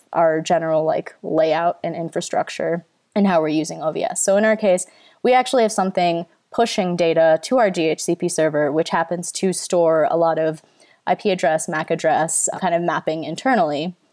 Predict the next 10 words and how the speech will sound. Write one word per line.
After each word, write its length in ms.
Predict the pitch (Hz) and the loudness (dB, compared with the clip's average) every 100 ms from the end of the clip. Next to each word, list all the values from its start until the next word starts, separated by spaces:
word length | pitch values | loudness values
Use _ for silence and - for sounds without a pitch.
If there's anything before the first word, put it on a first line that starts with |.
| _ _ _ - | _ _ _ -6
And 180 | 185 185 | -4 0
so 180 | 190 180 | 2 2
then 560 | 220 254 226 202 202 | 4 4 4 4 2
when 220 | 185 175 | 0 0
the, 400 | 170 160 151 151 - | 4 4 4 0 -2
the 220 | 160 - | 0 0
actual 380 | 185 - 190 175 | 0 -2 -2 0
droplet 380 | 170 180 202 - | 2 0 -2 -2
comes 200 | 160 185 | -2 2
up 280 | 349 - | 2 0